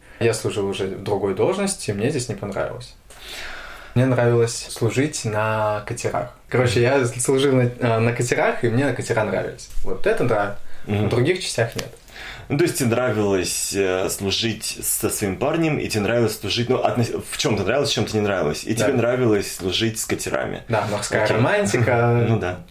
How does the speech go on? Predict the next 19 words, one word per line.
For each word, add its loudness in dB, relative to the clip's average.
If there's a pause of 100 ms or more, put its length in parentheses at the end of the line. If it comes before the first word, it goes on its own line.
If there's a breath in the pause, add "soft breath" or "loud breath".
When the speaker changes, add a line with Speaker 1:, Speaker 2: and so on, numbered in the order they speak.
Speaker 1:
Вот -12
это -8
все. -12 (460 loud breath)
Speaker 2:
Можешь 0
мне 0
объяснить -2
примерно, 2
как -2
это -2
происходит, -2
когда -2
ты -2
со -4
своим -2
парнем 0
под -4
его -4
началом -2
находишься -4